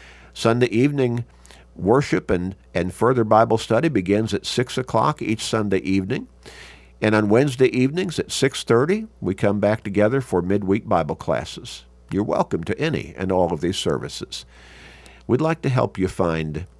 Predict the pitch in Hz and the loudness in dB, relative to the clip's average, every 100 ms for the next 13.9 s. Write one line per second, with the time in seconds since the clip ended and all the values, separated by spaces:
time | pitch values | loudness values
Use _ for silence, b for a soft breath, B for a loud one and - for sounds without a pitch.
0 | - - - - - - 110 143 123 95 | -20 -20 -20 -20 -8 0 0 0 -2 -2
1 | 60 55 - - - 87 82 95 101 64 | -2 -6 -16 -12 0 0 2 2 2 -2
2 | 60 - - b b b - 85 85 101 | -4 -12 -20 b b b -4 -2 0 0
3 | 110 104 92 95 120 - 92 98 - 98 | 0 0 -2 -2 -4 -4 -4 -6 -2 -2
4 | 95 92 92 - 92 110 78 69 80 - | -2 -2 -2 -2 2 2 2 -2 -8 -4
5 | 85 60 - - - - - - - - | -4 -4 -10 -20 -20 -20 -20 -20 -20 -20
6 | - - - - - - - 90 - - | -20 -20 -20 -20 -20 -6 -6 -4 -6 -8
7 | - - - - - B B B B - | -14 -12 -14 -14 -20 B B B B -2
8 | 185 - 175 104 - - B B B - | 0 2 2 0 -2 -20 B B B 0
9 | 135 139 131 131 - - - - - - | 4 6 4 0 -6 -20 -20 -20 -20 -20
10 | - - - 131 - - - - - - | -20 -8 0 0 2 -4 -4 -8 -10 -16
11 | - - - 104 95 107 113 98 85 80 | -20 -20 -4 -2 2 0 0 -2 -2 -2
12 | 85 87 117 - _ b b - - 107 | 0 -2 -4 -16 _ b b -8 0 2
13 | 127 135 127 123 123 120 - - | 2 0 0 2 2 2 -2 -10